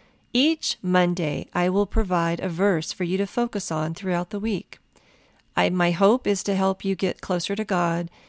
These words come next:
and memorize His scripture. This week on my podcast, I will be focusing on dealing with depression, and I wanted to offer you a verse that goes along with that so you know that you are never alone. This week our verse is Deuteronomy thirty-one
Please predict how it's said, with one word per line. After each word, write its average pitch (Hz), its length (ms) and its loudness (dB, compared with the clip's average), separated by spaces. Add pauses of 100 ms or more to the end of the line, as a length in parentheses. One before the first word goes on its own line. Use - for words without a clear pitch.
(120)
and 190 140 2
memorize 185 640 0
His 185 140 -4
scripture. 147 560 -6 (580)
This 269 240 4
week 262 260 2
on 208 200 4
my 208 120 4
podcast, 170 800 -2
I 185 140 2
will 202 100 0
be 214 140 -2
focusing 190 560 -2
on 160 240 0
dealing 190 360 0
with 180 180 -4
depression, 165 640 -4 (460)
and 214 140 4
I 220 80 6
wanted 240 320 2
to - 180 -4
offer 202 300 0
you 180 220 -2
a 185 60 -2
verse 165 480 -2
that - 140 -10
goes 170 220 -4
along 175 380 -2
with 160 180 -8
that 156 380 -6
so - 160 -2
you 196 200 -2
know 175 460 0
that - 160 -8
you 214 140 -2
are 214 80 0
never 180 320 -2
alone. 156 420 -4 (840)
This 262 260 2
week 233 240 0
our 196 120 4
verse 185 360 0
is 175 160 -4
Deuteronomy 185 880 0
thirty-one 190 520 -2